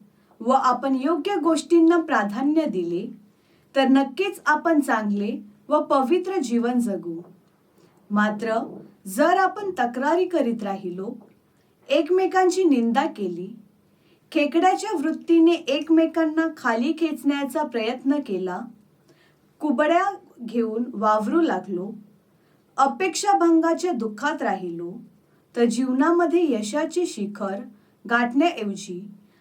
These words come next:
आपण अपयशाच्या दरीत खितपत पडू.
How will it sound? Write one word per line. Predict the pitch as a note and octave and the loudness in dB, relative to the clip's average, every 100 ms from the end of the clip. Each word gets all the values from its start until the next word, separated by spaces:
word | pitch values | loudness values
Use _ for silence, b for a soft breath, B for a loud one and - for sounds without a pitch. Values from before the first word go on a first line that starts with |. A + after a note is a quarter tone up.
| b | b
आपण | A#3+ A#3+ B3 B3+ C4+ | 0 0 0 -2 0
अपयशाच्या | C4+ F#4+ F#4 F4+ F#4 F4 F4+ | -2 0 0 0 0 0 2
दरीत | E4+ G#3 G#3 C4 - - | 0 2 0 -4 -8 -8
खितपत | C4+ - - D4+ - - | -8 -8 -6 -6 -6 -6
पडू. | F3 D#3+ | -4 -6